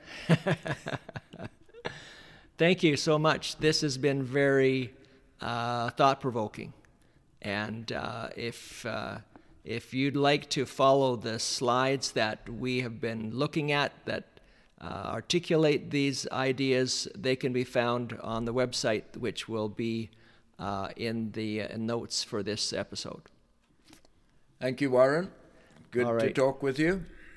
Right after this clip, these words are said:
Speaker 1: Thank you, Ian. Take care.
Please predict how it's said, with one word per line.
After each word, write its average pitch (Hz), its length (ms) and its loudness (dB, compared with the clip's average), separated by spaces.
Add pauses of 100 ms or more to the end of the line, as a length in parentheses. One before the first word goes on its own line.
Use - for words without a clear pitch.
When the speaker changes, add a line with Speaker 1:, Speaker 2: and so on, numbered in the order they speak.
(1080)
Speaker 1:
Thank 151 220 2
you, 139 80 2
Ian. 107 300 -2 (360)
Take 113 200 -6
care. - 260 -6